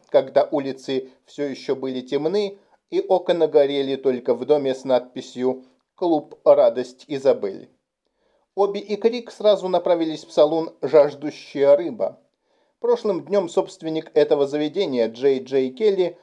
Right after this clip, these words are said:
предложил Оби и Крику покинуть салон, мотивировав свое предложение револьвером Смит и Вессон. С легкостью и без единого звука Оби и Крик сорвали запор на двери «Жаждущей рыбы»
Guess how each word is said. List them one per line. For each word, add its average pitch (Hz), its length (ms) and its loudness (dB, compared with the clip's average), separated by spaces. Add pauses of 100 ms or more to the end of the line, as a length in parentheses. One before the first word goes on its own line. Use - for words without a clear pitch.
(220)
предложил 196 640 -2
Оби 165 280 2
и 156 200 -4
Крику 160 460 0
покинуть 147 560 0
салон, 151 380 2
мотивировав 156 720 -2
свое 151 360 2
предложение 143 1000 0
револьвером 139 760 2 (160)
Смит 156 400 -8
и 135 60 -4
Вессон. 104 560 -6 (460)
С - 100 -20
легкостью 214 600 -4
и 139 140 -8
без 135 200 -6
единого 135 480 0
звука 175 580 -2
Оби 156 260 0
и - 160 -8
Крик 208 420 -4 (320)
сорвали 190 640 0
запор 139 440 4
на 131 160 2
двери 135 340 -2
«Жаждущей 127 760 0
рыбы» 165 400 -2